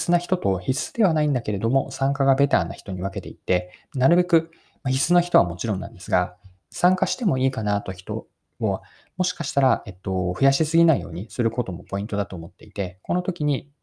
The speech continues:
目的とゴール設定から逆算をして参加者を決めていきます。三つ目のPはプロセスでした。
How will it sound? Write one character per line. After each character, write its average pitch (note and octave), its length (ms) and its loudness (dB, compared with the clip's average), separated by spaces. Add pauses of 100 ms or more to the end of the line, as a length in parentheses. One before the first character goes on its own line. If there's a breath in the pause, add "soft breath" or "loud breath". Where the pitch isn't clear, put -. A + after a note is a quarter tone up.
(260)
目 A#2 180 -4
的 - 200 -2
と C#3+ 120 4
ゴ A2 160 4
ー A2+ 40 2
ル A2+ 40 -4
設 - 180 -4
定 - 160 -10
か D#2 120 -6
ら D2+ 80 -8
逆 - 180 -10
算 A#2+ 180 -2
を A#2+ 40 -4
し - 80 -8
て C#3 180 0
参 - 180 -8
加 - 120 -8
者 G#2+ 120 -2
を G#2 60 0
決 - 140 -12
め F#2+ 80 -14
て - 80 -14
い - 60 -16
き - 120 -20
ま - 60 -12
す。 - 200 -12 (1200)
三 B2+ 120 2
つ - 100 0
目 F#3+ 80 6
の F#3 100 4
P F3+ 180 6
は E2+ 80 4
プ - 100 -4
ロ G2+ 80 2
セ - 120 -8
ス - 140 -10
で E2+ 100 -12
し - 60 -10
た。 - 180 -8